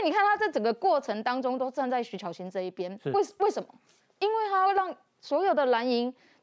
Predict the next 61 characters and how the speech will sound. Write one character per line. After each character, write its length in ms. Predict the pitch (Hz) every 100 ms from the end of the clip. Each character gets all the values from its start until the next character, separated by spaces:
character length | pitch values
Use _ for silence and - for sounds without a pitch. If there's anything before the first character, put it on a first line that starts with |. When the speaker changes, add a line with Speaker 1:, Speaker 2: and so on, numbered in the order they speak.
| -
Speaker 1:
的 280 | 262 214 -
喜 220 | - - 247
欢 120 | 359
徐 120 | 302
巧 160 | 285 208
芯 140 | 269
的 80 | 226
人 120 | 190
知 100 | 220
道 200 | 226 202 -
我 140 | 196
在 120 | 233
挺 160 | 269 208
小 180 | 240 180
新 240 | - 190
哦， 180 | 190 180
Speaker 2:
嗯。 400 | 180 180 170 147
Speaker 1:
我 80 | 254
不 100 | 294
是 120 | 381
徐 140 | 415 330
巧 140 | 403
芯 160 | 254 320
的 80 | 294
对 200 | 320 311
立 200 | 320 302
哦， 340 | 277 269 269 269 -
哦， 200 | 311 285
所 160 | 277 359
以 60 |
这 140 | - 427 -
一 100 | 330
边 340 | - 247 262 277 _ _
我 100 | 302
要 60 | 320
被 120 | 339
唱 280 | - 381 302
的 80 | 196
就 140 | 180
是 120 | -
你 120 | 196 220
的 140 | 196
票， 200 | 175 175 -
我 160 | 247
要 140 | 294 359
让 200 | 381 294 233
蓝 200 | 220 302
营 180 | 302 277
的 120 | 269
好 160 | 269 226
朋 140 | 262
友 180 | 359 311
知 140 | 277 349
道， 240 | 392 339
Speaker 2:
哦。 60 | - - - -
Speaker 1:
其 220 | - 330
实 320 | 349 302 311 -
我 400 | 254 247 220 - -
黄 160 | 240 302
珊 220 | 320 339
珊 320 | 339 330 330